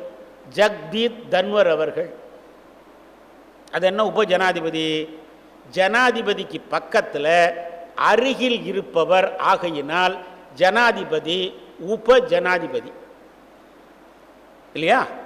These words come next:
அது மாதிரி நயனம்னா கண்ணு. அந்த கண்ணு வெளி உலகை, பொருட்களை நமக்கு சுட்டி காட்டும். உபநயனம் அப்படின்னா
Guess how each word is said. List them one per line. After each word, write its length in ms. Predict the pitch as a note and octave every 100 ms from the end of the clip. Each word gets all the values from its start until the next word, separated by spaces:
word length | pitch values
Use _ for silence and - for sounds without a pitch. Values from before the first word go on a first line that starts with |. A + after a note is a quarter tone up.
| - - - - -
அது 260 | - F#3+ A#3+
மாதிரி 760 | G#3 F3 C3+ B2 D3 G3 G#3+ G#3+ - - - B2+
நயனம்னா 920 | E3+ A3 C4 C4 A3 E3 D3+ F#3+ G3 G3+ - - - -
கண்ணு. 460 | - A3+ A#3+ A3+ A3 - - - - - - - -
அந்த 400 | F3 G#3+ A#3 G3+ -
கண்ணு 640 | F#3 G3+ G3+ F3+ G#3 G#3 G#3+ - - - D3
வெளி 320 | A3+ C#4 D4+
உலகை, 680 | A#3 A#3 G#3 F#3+ G3 G#3 - -
பொருட்களை 680 | G#3 B3 A#3+ A3+ G#3 F#3 A#3+
நமக்கு 420 | F#3 F#3 E3+ A#3+
சுட்டி 400 | - G#3 - A#3+
காட்டும். 400 | - F3 - D3+ - - - - - - - - - - - E3
உபநயனம் 1080 | C4+ C#4 C#4+ D4+ C4 F#3+ G#3 B3 A#3 A#3 A#3+ - E3+
அப்படின்னா 800 | F3 E3 D3 C3 E3+ F#3+ F#3+